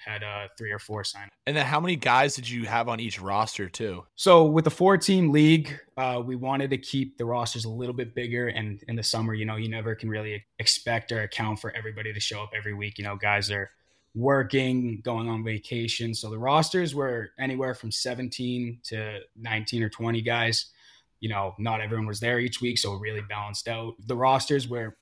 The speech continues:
Speaker 1: pretty fairly made, I would say. The four teams, the first place team was five and three. The second and third place were both four and four, and the last place was three and five. Just looking at those records, it, it's pretty fair to say that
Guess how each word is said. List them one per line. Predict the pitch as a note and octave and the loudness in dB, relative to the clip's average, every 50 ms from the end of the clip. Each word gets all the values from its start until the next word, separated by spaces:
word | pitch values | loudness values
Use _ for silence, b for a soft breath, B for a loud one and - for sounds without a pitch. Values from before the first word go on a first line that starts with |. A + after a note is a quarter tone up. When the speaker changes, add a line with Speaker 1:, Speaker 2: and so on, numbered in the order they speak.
| _ _ | _ _
Speaker 1:
pretty | - - - D3+ D3+ D3 D3+ | -8 0 6 6 8 8 6
fairly | D3 - - C3+ C#3 C#3+ C#3 C#3 C#3+ C#3 | 4 2 2 2 2 2 2 0 0 0
made, | C3+ C3+ C3+ C#3 C3+ C3+ | 0 0 0 0 0 0
I | C3+ | 0
would | C3+ C#3+ C3+ C3+ | 0 0 -2 -2
say. | - - D3+ C#3+ D3 D3 D3+ D#3+ E3+ E3+ - _ _ _ | -2 0 0 2 2 2 2 2 0 -2 -6 _ _ _
The | - A2 | -20 -14
four | - - B2+ B2+ A#2+ | -6 -4 -2 -2 -2
teams, | A2 - C3 B2+ C3 C3+ C3+ C3 - | -2 0 2 2 2 2 0 -4 -6
the | G#2+ - | -10 -10
first | - B2+ B2 A#2 - - | -6 -6 -6 -6 -4 -2
place | C3+ B2 A2+ - | -2 -2 -2 -2
team | - - B2 B2 A#2+ A#2 | -4 -4 -2 -2 -2 -2
was | A2+ A2 - | -2 -4 -6
five | - - A#2 A2+ A#2 A#2 A#2 | -8 -10 -8 -6 -4 -4 -4
and | B2 A#2+ A2+ | -4 -6 -6
three. | - A#2+ A#2 A#2 A#2 A#2 A#2 A#2 A#2 A2+ - | -6 -6 -4 -2 0 0 0 -2 -2 -4 -8
The | - G#2+ G#2 | -12 -12 -8
second | G2+ - - - - C#3 B2+ - B2+ B2+ | -4 -2 0 2 2 0 0 0 -2 -4
and | B2 A2+ - | -4 -4 -4
third | - B2 B2 B2 A#2+ A#2+ | -2 -2 -2 -2 -2 -4
place | C3 B2+ B2 A#2 - | -4 -4 -4 -4 -4
were | - G#2+ | -6 -8
both | G#2 - A#2 A2+ A2 - | -6 -4 -4 -4 -4 -6
four | - A#2 A2+ A2+ A2 | -4 -4 -2 -2 -2
and | A2 G#2+ - | -4 -6 -6
four, | - A#2 A2 A2+ A2+ A#2 A#2 A#2 A#2 - - | -4 -4 -2 -2 0 0 -2 -2 -4 -6 -8
and | - G#2+ G#2+ G#2 G#2 G#2 G2+ G2+ - | -8 -6 -6 -6 -6 -6 -8 -10 -8
the | G#2+ | -6
last | G#2+ A2 A2+ A2+ A2+ A2+ - - | -2 2 4 4 4 4 2 -2
place | B2 A2+ A2 - - | -4 -6 -6 -6 -6
was | G#2 - | -8 -10
three | - - A2 A2 A2 G#2+ | -8 -6 -4 -4 -2 -2
and | G2+ G2 - | -4 -6 -8
five. | - G#2 G#2+ - | -8 -8 -8 -4
Just | - C3+ A#2 - | -2 -2 0 2
looking | C3 C3+ B2 - B2+ A#2+ | 2 2 2 2 0 -2
at | A2+ G#2+ G#2 - _ _ - | -2 -4 -6 -8 _ _ -4
those | B2+ A#2 A2+ G#2+ G2+ G#2+ G#2 - _ _ - | -4 -4 -2 -4 -6 -6 -8 -10 _ _ 2
records, | C3 C#3+ E3 E3 - B2+ A#2 A2 G#2+ A2 | 4 4 4 4 4 0 -4 -4 -6 -8
it, | A2 - _ _ - | -10 -12 _ _ -12
it's | A#2 A2 - - | -12 -12 -12 -12
pretty | _ - - D3 B2+ A#2 | _ -2 -2 -2 -2 -2
fair | G#2+ - A#2+ A#2 G#2 | -6 -8 -8 -8 -6
to | G#2 | -4
say | - - B2 A#2+ A#2 A2+ G#2 | -4 -2 -2 -2 -2 -4 -4
that | G#2+ G#2 G2 - | -4 -6 -6 -8